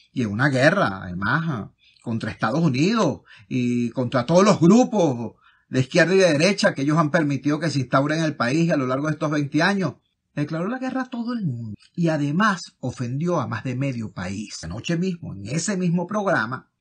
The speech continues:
eh, no, se metió con los periodistas que están cubriendo el conflicto en Apure, eh, se metió con la organización no gubernamental Fundaredes, que ha estado informando a los venezolanos y al mundo sobre la verdad de lo que allí está pasando,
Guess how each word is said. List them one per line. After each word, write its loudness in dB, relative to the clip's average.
eh, -6
no, -10
se -4
metió -4
con -4
los -4
periodistas -6
que -10
están -8
cubriendo -8
el -8
conflicto -8
en -4
Apure, -2
eh, -4
se -4
metió -4
con -2
la 0
organización -4
no -4
gubernamental -6
Fundaredes, -2
que -10
ha -6
estado -4
informando 0
a -6
los -6
venezolanos -6
y -2
al -4
mundo 0
sobre -2
la -2
verdad -2
de 0
lo -4
que -6
allí -6
está -6
pasando, -2